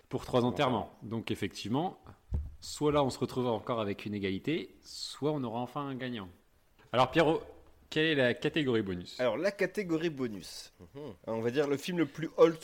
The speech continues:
Speaker 3: school western compatible. Hein, c'est, c'est-à-dire
Speaker 1: C'est-à-dire ?
Speaker 3: celui qu'on verrait le
Speaker 1: C'est pas
Speaker 3: plus
Speaker 1: clair.
Speaker 3: facilement transposé en western classique.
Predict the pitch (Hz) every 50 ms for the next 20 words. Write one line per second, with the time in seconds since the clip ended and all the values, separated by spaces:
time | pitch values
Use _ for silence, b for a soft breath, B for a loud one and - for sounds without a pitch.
0 | - - - 185 175 156 147 147 143 - - 175 160 151 143 - 156 147 - 143
1 | 135 - - 123 98 87 80 - _ _ _ _ _ _ _ _ _ - 95 104
2 | - - - 95 95 - 107 107 120 123 113 101 135 127 139 160 175 - - 143
3 | 127 127 117 123 120 127 131 - - - - 160 175 - - 151 127 - - 143
4 | 147 156 151 - - 143 131 - - 139 123 120 151 170 B B B B B B
5 | B B - 104 110 117 117 - - 135 127 127 120 - 127 123 - 110 98 -
6 | - -